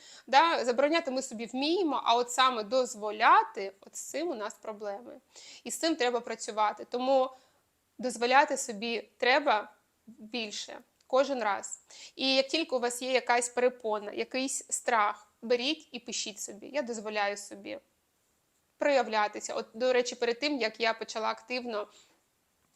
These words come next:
знайомитися з іншими людьми, ходити по різним тренінгам, да, і от активно про себе заявляти, що я астролог, я психолог, я Анна Скляр,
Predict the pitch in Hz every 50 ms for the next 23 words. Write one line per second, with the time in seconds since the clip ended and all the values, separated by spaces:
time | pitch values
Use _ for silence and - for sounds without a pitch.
0 | - - 233 240 240 247 262 269 262 254 - 240 - 233 214 254 269 254 - 247
1 | 233 220 214 220 - 226 240 277 311 302 - 220 208 202 240 233 233 - - 226
2 | 226 247 240 240 233 226 220 - - - - - _ - 247 247 285 320 320 294
3 | 269 233 - 226 220 226 214 254 294 311 285 - 220 220 208 - 226 - - -
4 | 269 254 247 220 - 226 220 - 247 220 208 214 202 220 214 208 202 220 233 277
5 | 330 339 - 240 - - 220 220 233 226 - - - - 214 254 269 262 226 220
6 | - 233 233 233 - - 254 - - - 247 254 262 240 220 - - 220 240 269
7 | 277 285 277 - - - 247 247 254 262 262